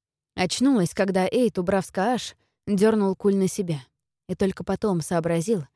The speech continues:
что это полузадохшийся, так сильно она его к себе прижимала, ребёнок. Отпустил.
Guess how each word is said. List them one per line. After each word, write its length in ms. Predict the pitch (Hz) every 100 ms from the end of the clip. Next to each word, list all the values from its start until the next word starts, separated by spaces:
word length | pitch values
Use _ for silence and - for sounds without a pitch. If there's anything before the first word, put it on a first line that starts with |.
| _ _ -
что 240 | - -
это 240 | 190 180 180
полузадохшийся, 1000 | 196 185 175 175 202 247 - 156 - 147
так 220 | 165 -
сильно 440 | - 196 160 156
она 120 | 160
его 220 | 156 156 156
к 40 |
себе 280 | - 170 156
прижимала, 580 | 165 165 185 160 143 - _ _ _ -
ребёнок. 540 | 180 190 151 - _ _ _ _ _ _ _ _ _ _
Отпустил. 520 | 226 - 262 - 156